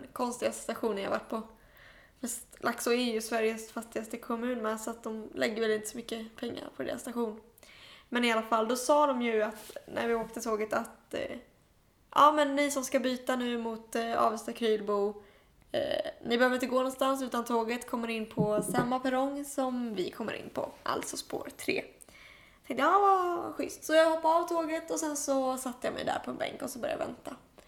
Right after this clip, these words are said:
Så tänkte jag, "Ja, men konstigt, det står ju ett tåg inne på spår ett, ett sånt tåg man ska åka med, och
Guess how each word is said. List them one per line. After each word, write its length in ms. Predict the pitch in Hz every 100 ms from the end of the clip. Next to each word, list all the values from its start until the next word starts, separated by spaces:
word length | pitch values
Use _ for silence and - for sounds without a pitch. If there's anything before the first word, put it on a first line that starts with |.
| - - - _ _ - - _ _ _ _ _ _ _ _ -
Så 80 | -
tänkte 320 | 277 277 269
jag, 140 | 262 254 240 -
"Ja, 280 | 311 285 285 - - _
men 120 | 277
konstigt, 400 | 320 294 269 277
det 100 | 294
står 180 | 277 277
ju 60 |
ett 80 | 311
tåg 260 | 302 294 247
inne 200 | 254 220
på 120 | 233
spår 260 | 233 240 -
ett, 340 | 320 - - -
ett 160 | 269 262
sånt 200 | 233 226
tåg 220 | 226 220
man 80 | -
ska 160 | -
åka 360 | 294 247 247 240
med, 200 | 285 294
och 340 | 262 - -